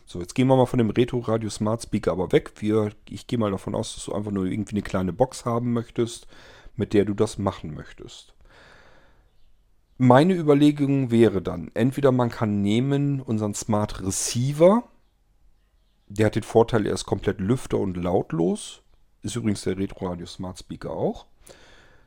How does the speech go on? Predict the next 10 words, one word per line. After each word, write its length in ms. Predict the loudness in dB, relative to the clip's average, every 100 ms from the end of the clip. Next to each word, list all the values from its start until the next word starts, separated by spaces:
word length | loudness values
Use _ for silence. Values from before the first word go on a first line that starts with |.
| _
Da 120 | -4
sind 120 | 0
also 180 | 0 -2
keine 260 | 0 2 2
mechanischen 460 | 0 -4 -4 -6
Teile 240 | -4 -4 -2
drin. 180 | -4 -4
Ich 220 | -2 6
höre 260 | 8 8
nichts, 640 | 4 2 2 0 -8 -10